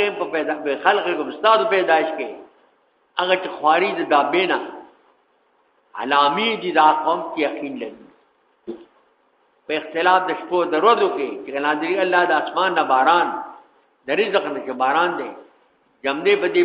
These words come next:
ممرض مکه پس ته موت د دینه. او تصریف ریا او چلولو د بادونو کې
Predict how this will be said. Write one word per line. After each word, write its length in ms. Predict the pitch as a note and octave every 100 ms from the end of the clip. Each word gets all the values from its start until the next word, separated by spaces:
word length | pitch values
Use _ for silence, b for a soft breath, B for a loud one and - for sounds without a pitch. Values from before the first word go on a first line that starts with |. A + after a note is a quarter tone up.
| D#3+
ممرض 320 | D3+ F#3+ A3 F3+
مکه 220 | - D3+ -
پس 140 | A3+ -
ته 80 | F#3+ F3+
موت 160 | E3+ E3
د 100 | C#3+ C#3
دینه. 220 | B2 - - _ _ _ _ _ _ _ -
او 60 | C3 F3
تصریف 340 | F3 F#3 F#3+ F#3 F3+
ریا 220 | F#3 G#3 F#3+ D#3+
او 80 | D#3 - - - -
چلولو 420 | D3+ F#3 A3+ G#3+ F3
د 20 | D3+
بادونو 360 | D#3 D#3 A3 G3 D3
کې 120 | A#2+